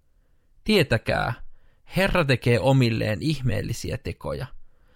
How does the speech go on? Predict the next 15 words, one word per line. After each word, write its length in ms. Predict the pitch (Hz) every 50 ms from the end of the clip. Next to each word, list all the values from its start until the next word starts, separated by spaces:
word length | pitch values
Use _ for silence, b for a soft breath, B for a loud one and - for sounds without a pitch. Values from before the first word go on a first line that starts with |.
| _ _ -
Hän 200 | - 185 170 139
kuulee 440 | - 220 214 185 156 131 117 113
minua, 480 | 110 120 131 139 135 131 123 117 117 120 127 - - - -
kun 240 | - 143 147 147 131
huudan 360 | 160 190 175 156 131 117 113
häntä 300 | 110 120 117 110 - - -
avuksi. 580 | - - - - - - - - - - - - - - - - _ _ _ _ _ _ _ _ _ _ _ _ _ _ _ - 123
Vaviskaa 600 | 143 180 196 190 160 - - - - 110 104 110
siis, 600 | 107 - 139 127 120 107 107 - - - - - - - - - -
älkää 360 | 160 160 156 143 - 135 127 123
syntiä 560 | - - 165 151 135 117 - - - - -
tehkö. 460 | - - 101 110 - - - - - - - - - - b b b b b b b b b b b b b b b
Miettikää 580 | 151 190 214 214 - - 165 - - 127 120
tätä 340 | - - 147 135 - 127 107
vielä, 380 | 123 123 131 131 123 123 123